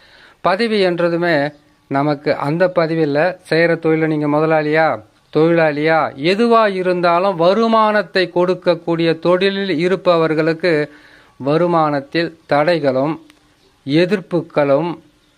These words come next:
செய்கிற தொழிலில் வருமானம் குறைந்து எண்ணற்ற பிரச்சனைகளாகவே இருக்கும்.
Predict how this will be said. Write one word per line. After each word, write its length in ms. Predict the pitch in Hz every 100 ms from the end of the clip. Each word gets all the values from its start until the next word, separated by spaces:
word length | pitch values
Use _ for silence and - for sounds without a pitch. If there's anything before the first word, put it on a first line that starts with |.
| _ _
செய்கிற 460 | - 196 214 220 185 180
தொழிலில் 640 | 170 175 170 170 147 151 - _ -
வருமானம் 600 | 151 185 196 185 170 156 135
குறைந்து 480 | 156 165 175 170 170 180 170 _ _ _ _ -
எண்ணற்ற 540 | 160 185 202 196 - 208 202 - _ -
பிரச்சனைகளாகவே 1000 | 180 185 226 220 208 208 202 196 202 214 190
இருக்கும். 380 | 175 170 190